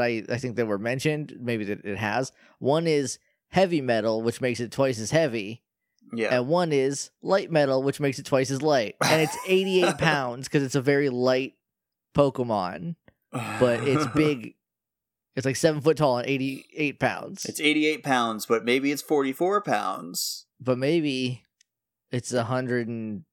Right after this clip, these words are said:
Speaker 1: seventy-six
Speaker 2: Six?
Speaker 1: pounds.
Speaker 2: <laughs>
Speaker 1: I think.
Speaker 2: I think that checks out.
Speaker 1: That's cool. That's new Pokemon. That's whatever.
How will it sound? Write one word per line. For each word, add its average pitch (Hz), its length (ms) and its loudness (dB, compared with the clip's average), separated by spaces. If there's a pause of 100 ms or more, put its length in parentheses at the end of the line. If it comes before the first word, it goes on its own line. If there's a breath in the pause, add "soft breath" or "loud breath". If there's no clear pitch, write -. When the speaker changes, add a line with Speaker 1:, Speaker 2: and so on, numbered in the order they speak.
(140)
Speaker 1:
seventy-six - 1600 -6
Speaker 2:
Six? - 400 -4
Speaker 1:
pounds. - 880 -8 (600)
Speaker 2:
<laughs> - 580 -20
Speaker 1:
I 98 40 -16
think. 101 640 -8 (300)
Speaker 2:
I 117 80 -12
think 170 200 -10
that - 160 -8
checks - 280 -14
out. 85 280 -12 (580)
Speaker 1:
That's - 400 -2
cool. 214 380 2
That's 196 240 0
new 202 140 2
Pokemon. 147 280 2
That's 143 240 2
whatever. 127 300 2